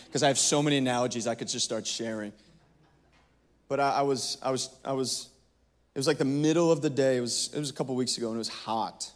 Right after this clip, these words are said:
It was bru-, it was one of those brutally hot days. And I was out for a long run, and I remember texting Rachel, like, mile two, and I was like, "I'm done.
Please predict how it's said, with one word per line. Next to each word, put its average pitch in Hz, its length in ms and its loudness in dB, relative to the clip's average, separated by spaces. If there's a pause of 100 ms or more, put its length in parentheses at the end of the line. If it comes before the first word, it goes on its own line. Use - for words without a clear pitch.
(160)
It - 40 -12
was 120 60 -10
bru-, 156 280 -2
it - 100 -4
was 127 120 -4
one 143 80 -2
of 135 60 -2
those 117 140 -4
brutally 131 280 0
hot 120 220 -4
days. 104 300 -10 (1120)
And 117 260 -2
I 117 120 2
was 117 160 0
out 127 200 0
for 120 140 0
a 110 60 -2
long 127 240 -2
run, 110 320 -2 (800)
and 113 80 -4
I 120 40 -2
remember 131 260 -2
texting 131 460 -2
Rachel, 120 400 0
like, 107 180 -4
mile 117 320 0
two, 117 300 -4
and 110 100 -6
I - 20 -6
was 107 100 -6
like, 104 100 -8
"I'm 123 160 -4
done. 104 220 -4